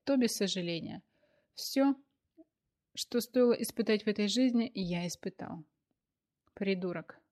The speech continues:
усмехнулась я, скомкала записку и выбросила в ведро. Но, стоя под душем, улыбалась. Звонить ему я не собиралась. Не потому, что на трезвую голову он был мне несимпатичен, как раз наоборот.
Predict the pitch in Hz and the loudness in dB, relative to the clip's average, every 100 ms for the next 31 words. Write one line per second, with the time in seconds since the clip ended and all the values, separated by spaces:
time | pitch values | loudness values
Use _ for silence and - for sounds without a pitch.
0 | - 190 185 196 175 180 214 233 254 _ | -10 -8 -4 -4 -4 -4 2 2 0 _
1 | - - _ - 302 302 240 202 196 196 | -20 -20 _ 0 6 6 6 6 4 2
2 | 247 - 190 185 190 190 - 185 175 175 | 0 2 0 2 0 -2 -2 -2 -2 -4
3 | 170 165 170 - _ _ _ 202 196 - | -4 -6 -6 -14 _ _ _ -4 -4 -6
4 | - 190 180 - 180 175 226 - 214 - | -8 -4 -2 -2 -4 -2 -2 0 -2 -2
5 | 185 180 170 170 160 165 - - _ _ | -4 -2 -2 -4 -6 -10 -14 -20 _ _
6 | _ _ _ _ _ _ _ _ _ _ | _ _ _ _ _ _ _ _ _ _
7 | _ _ _ - 247 254 262 330 247 226 | _ _ _ 0 4 6 6 6 4 6
8 | 247 226 208 214 - 208 202 180 165 165 | 8 8 6 4 2 2 2 2 -2 -6
9 | - - _ _ 214 214 214 233 226 196 | -10 -20 _ _ -2 -2 -2 0 2 2
10 | - 185 180 175 190 180 185 180 190 185 | -2 -6 -6 -2 -2 -2 -4 0 0 0
11 | 180 185 190 190 190 180 185 185 190 - | -2 -4 -4 -2 -2 -2 -2 -2 -4 -4
12 | 185 - 180 175 208 294 285 170 165 190 | -6 -6 -6 -6 -4 -2 -2 -6 -8 -10
13 | 185 202 - 208 208 226 220 156 - | -4 -4 -2 -2 0 2 2 -2 -8